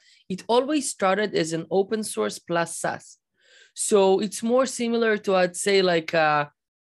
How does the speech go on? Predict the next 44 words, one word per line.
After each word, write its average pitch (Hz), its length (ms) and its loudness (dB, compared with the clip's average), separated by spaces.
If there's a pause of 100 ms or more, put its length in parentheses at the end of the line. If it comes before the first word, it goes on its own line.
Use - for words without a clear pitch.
(140)
a 151 160 -2
Snyk 220 800 -2
or, 165 400 4
or 160 360 0 (300)
other 214 220 -2
solutions 214 680 -2
that 170 260 2 (340)
you 185 120 2
have 226 140 4
an 254 100 2
open 233 300 0
source 220 300 -2
component, 180 680 0
and 160 140 -4
this 190 160 -2
is 214 120 -6
the 180 120 2
one 180 220 2
that 180 160 -2
performs 180 460 -2
the 165 60 -12
scans 175 640 0 (260)
and 175 120 0
evaluations 170 880 0
and 156 100 -8
so 226 220 -4
on, 339 260 2 (320)
but 196 100 2
it 220 140 -2
communicates 214 960 0
with 165 120 -2
the 156 60 -6
SaaS. - 540 -6 (420)
Now, 196 220 4
there 185 200 4
is 339 180 2
a 311 100 2
way 240 220 4
to 233 140 0
run 190 240 4
in 190 120 2
a 180 80 2
detached 202 560 -2
mode, 302 380 2